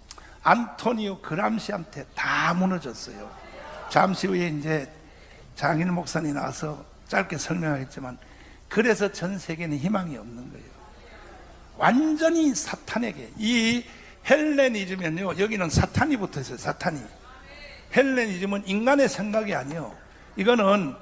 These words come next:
고린도후서 오 장 읽어봐요. 자, 고린도후서 읽어봐요. 사탄이, 생각에 사탄이 붙어 있다니까. 지금 여러분은 자기 생각인 줄 알고 열심히 살았는데, 그게 사탄의 생각이라고 나중에 드러나 버리면 어떻게 되겠어?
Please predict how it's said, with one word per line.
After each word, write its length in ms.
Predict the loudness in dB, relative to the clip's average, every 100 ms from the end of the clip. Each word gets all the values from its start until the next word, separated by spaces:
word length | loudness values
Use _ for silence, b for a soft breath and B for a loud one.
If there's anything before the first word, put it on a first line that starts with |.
| 2
고린도후서 600 | 2 4 2 2 2 0
오 180 | 2 0
장 180 | 0 -2
읽어봐요. 500 | -2 -2 -4 -8 -12
자, 180 | -10 -10
고린도후서 560 | -6 -6 -4 -4 -4 -6
읽어봐요. 540 | -6 -8 -10 -10 -14 -16 B B B B B B
사탄이, 580 | -2 -2 0 2 2 2
생각에 680 | -2 0 2 2 2 2 0
사탄이 460 | -4 -8 -2 -2
붙어 260 | -2 -4 -4
있다니까. 720 | -4 -4 -8 -8 -6 -6 -10 -18 B B B B
지금 320 | 2 4 6
여러분은 460 | 6 6 4 0 2
자기 320 | 2 2 0
생각인 500 | 0 2 2 0 -2
줄 120 | 2
알고 340 | 2 4 0 0 B 0
열심히 400 | 2 2 0 0
살았는데, 640 | 2 2 2 0 -2 -4 -4 B B
그게 240 | -2 2 2
사탄의 540 | 2 -4 2 2 2
생각이라고 720 | -2 -4 -2 -2 -4 -4 0
나중에 440 | 4 4 4 -6 -4
드러나 320 | -2 0 0
버리면 240 | -2 -4
어떻게 260 | -2 -2 -2
되겠어? 360 | -8 -14 -18